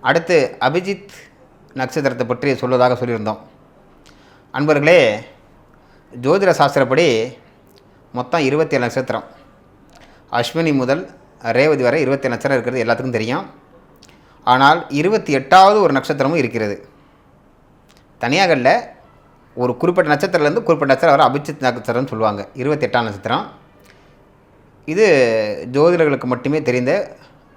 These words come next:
அல்லது மிக மிக ஆன்மீகத்தில் மூழ்கிய ஆன்மீகர்கள் மட்டுமே தெரிந்த ஒரு ரகசியம். இந்த அபிஜித் லக்ன-, லக்னத்துல என்ன கேட்டினா, அபிஜித் அப்படின்றது வந்து வெற்றின்னு அர்த்தம்,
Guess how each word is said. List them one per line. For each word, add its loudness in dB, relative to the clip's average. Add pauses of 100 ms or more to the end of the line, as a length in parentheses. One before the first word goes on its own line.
அல்லது 0
மிக -4
மிக -2
ஆன்மீகத்தில் -2
மூழ்கிய -4 (540)
ஆன்மீகர்கள் 0
மட்டுமே -4
தெரிந்த -2
ஒரு 0
ரகசியம். -6 (2750)
இந்த 4
அபிஜித் -2
லக்ன-, 2
லக்னத்துல 2
என்ன 2
கேட்டினா, 0 (280)
அபிஜித் -2
அப்படின்றது 0
வந்து 0
வெற்றின்னு -2
அர்த்தம், -4